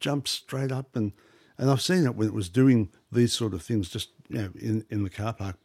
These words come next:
mucking around with its owner. Just loves being with its owner. But it's like, <laughs> like a Mexican jumping beans. It was just born to jump, it felt.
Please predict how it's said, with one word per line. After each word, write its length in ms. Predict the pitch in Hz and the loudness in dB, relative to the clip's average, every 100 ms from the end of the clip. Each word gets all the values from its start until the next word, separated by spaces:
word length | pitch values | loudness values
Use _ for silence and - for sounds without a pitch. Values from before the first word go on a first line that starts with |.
| _ | _
mucking 360 | 101 107 - 101 | -6 -6 -4 -4
around 160 | 101 | -2
with 120 | 95 87 | -4 -8
its 120 | - | -6
owner. 220 | 107 95 | -4 -4
Just 240 | 95 - | -6 -10
loves 400 | 110 113 120 110 - - _ 123 | -6 -4 -4 -4 -12 -18 _ 2
being 240 | 123 127 | 6 6
with 140 | 123 | 4
its 140 | 123 - | -2 -4
owner. 280 | 143 - 90 | -2 -2 -4
But 220 | 98 - _ _ _ - _ - | -6 -8 _ _ _ -20 _ -12
it's 260 | - - | -8 -6
like, 240 | 131 139 - _ - - _ - | -4 -4 -8 _ -20 -20 _ -18
<laughs> 220 | - - 139 113 165 143 - - | -10 -4 -4 -6 -6 -8 -8 -8
like 340 | 127 131 131 117 | -6 -4 -2 0
a 40 | |
Mexican 840 | 104 113 113 107 113 - - 101 | 0 0 2 2 2 -2 -4 -4
jumping 340 | 104 139 131 92 | 0 -2 -2 -2
beans. 240 | 104 135 | 0 0
It 40 | |
was 140 | 139 131 | 0 -2
just 180 | 147 - - - | -2 -4 -16 -8
born 340 | 117 147 151 143 | 6 10 10 8
to 100 | 117 | 2
jump, 340 | 101 123 147 | 0 -2 -2
it 120 | 113 | -6
felt. 300 | - 92 110 | -8 -10 -6